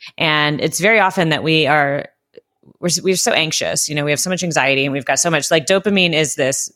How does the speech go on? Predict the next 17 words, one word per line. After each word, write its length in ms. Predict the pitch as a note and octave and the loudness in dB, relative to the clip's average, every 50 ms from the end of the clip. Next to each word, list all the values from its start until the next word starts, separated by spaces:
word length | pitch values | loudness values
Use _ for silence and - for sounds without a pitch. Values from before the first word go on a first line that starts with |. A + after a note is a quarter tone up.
| _ _ - | _ _ -4
people 180 | - G#3 G3+ G#3+ | -4 -2 0 0
think 140 | A3 G3 | 0 0
of 60 | F3+ D#3+ | 2 2
it 80 | D#3 | 2
as, 120 | C#3+ C#3 C3+ | 2 2 2
like, 140 | C3 B2 | 0 -2
a 40 | A#2+ | -4
feel-good 360 | - - E3 D#3+ D3 D3 C3 | -2 0 0 2 2 2 0
molecule, 340 | B2+ B2+ B2+ C3 - - A#2+ | 0 0 -2 -2 -4 -4 -6
but 100 | - B2 B2 | -4 -4 -4
it's 120 | - - | 0 2
really 140 | G3 F#3 C#3+ | 2 2 2
not. 360 | B2 A#2+ A#2+ C3 B2 A#2 - | 2 2 2 2 2 0 -2
It's 140 | - - - | -4 -6 -2
a 40 | C3+ | 0
molecule 580 | C3+ C#3 C#3+ D#3 D3+ - - C#3+ C#3 C3+ B2+ A2 | 2 2 2 2 2 2 0 2 2 2 0 0
that 280 | - C3 A#2 - - | 0 0 0 0 -2